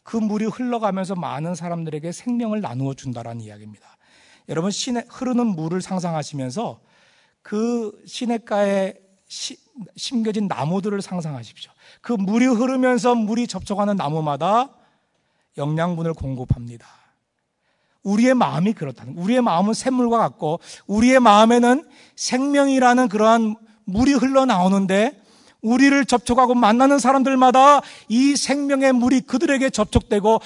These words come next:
그들에게 생명을 탄생시키고 그들에게 영적 유익을 주는 그 놀라운 샘물이라는 것을 이야기하는 겁니다. 우리의 마음이 이렇게 복의 근원이라는 거예요. 복의 원천이라는 거예요. 얼마나 놀랍습니까, 여러분?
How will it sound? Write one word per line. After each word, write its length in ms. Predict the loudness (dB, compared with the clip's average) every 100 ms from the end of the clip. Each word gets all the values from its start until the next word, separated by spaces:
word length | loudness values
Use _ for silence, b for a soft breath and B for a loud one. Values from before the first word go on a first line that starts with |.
| B -8
그들에게 580 | -2 0 4 4 4 2
생명을 420 | -2 -2 0 0
탄생시키고 720 | 0 0 0 -2 -4 -2 -2 B B -2
그들에게 420 | 2 4 6 6
영적 360 | 6 4 2
유익을 340 | 4 4 4 2
주는 380 | 2 2 2 -2 B B
그 120 | -4 0
놀라운 640 | 2 4 6 6 6 4
샘물이라는 840 | 0 -2 -2 -2 -2 0 4 4 2
것을 320 | 0 -2 -4 b b b
이야기하는 540 | -4 -2 0 -2 -4 -6
겁니다. 520 | -10 -12 -16 -20 -20 b b _
우리의 400 | -2 2 4 4
마음이 340 | 6 6 4
이렇게 200 | 2 -2
복의 400 | -4 0 0 0
근원이라는 580 | 0 2 2 2 0 -2
거예요. 180 | -4 -6 -8 B 0
복의 260 | 2 4 6
원천이라는 720 | 8 6 6 2 2 0 -2
거예요. 200 | -6 -6
얼마나 400 | -2 0 0 0
놀랍습니까, 580 | -2 -4 -4 -8 -14 -10
여러분? 460 | -10 -10 -12 -14